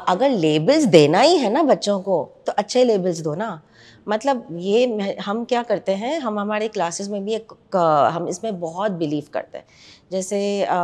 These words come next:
हमारे एक स्टूडेंट है अयांश, हम उसको ऑसम अयांश बोलते हैं। एक बच्ची है सेविका, हम उसको सुपर फास्ट सेविका बोलते हैं। मेरा खुद का चाइल्ड वेदांत, I call him versatile वेदांत। मेरा कहने का मतलब कि अगर लेबल देना ही है,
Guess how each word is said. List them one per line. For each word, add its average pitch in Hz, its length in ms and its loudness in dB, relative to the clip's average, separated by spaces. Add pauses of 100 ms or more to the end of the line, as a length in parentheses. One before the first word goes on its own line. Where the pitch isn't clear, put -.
(200)
हमारे 175 420 -4
एक 180 140 -8
स्टूडेंट 170 380 -6
है 180 80 -2
अयांश, 151 540 -4
हम 165 120 -10
उसको - 200 -6
ऑसम 165 480 -4
अयांश 127 380 -8
बोलते - 280 -14
हैं। - 100 -20 (520)
एक 165 280 -2
बच्ची 160 340 -4
है 180 140 -4
सेविका, 165 460 -4
हम 156 140 -8
उसको 160 200 -12
सुपर 202 400 -2
फास्ट 196 280 -2
सेविका 131 380 -2
बोलते 101 340 -8
हैं। - 100 -20 (480)
मेरा 190 280 0
खुद 190 220 -8
का 202 160 0
चाइल्ड 196 420 -2
वेदांत, 156 500 0
I 170 220 -2
call 180 180 -2
him 196 140 -6
versatile 165 640 -2
वेदांत। 110 360 -6 (480)
मेरा 190 320 -2
कहने 269 300 -2
का 233 120 -2
मतलब 190 320 -6
कि 262 100 -4
अगर 269 140 -2
लेबल 180 440 -4
देना 180 300 -4
ही 208 160 -6
है, 156 400 -8